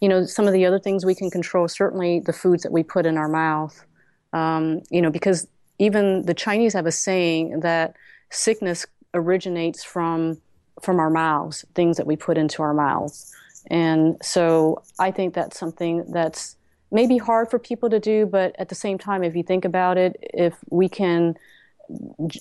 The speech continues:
you know, create more awareness in people, then they'll realize, you know, for example, with,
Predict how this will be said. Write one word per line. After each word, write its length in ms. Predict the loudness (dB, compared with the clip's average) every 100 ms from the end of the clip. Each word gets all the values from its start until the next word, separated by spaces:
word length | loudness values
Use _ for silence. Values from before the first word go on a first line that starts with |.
| 0
you 120 | 4
know, 80 | 4
create 300 | 4 4 4
more 200 | 2 2
awareness 520 | 2 2 2 0 -2
in 80 | -6
people, 580 | -4 -4 2 2 4 0 -4
then 340 | 0 0 0
they'll 240 | 0 2 2
realize, 840 | 4 4 4 2 2 2 0 -6 _ _
you 60 | -2
know, 60 |
for 120 | 2 2
example, 520 | 2 0 0 0 2
with, 260 | 2 2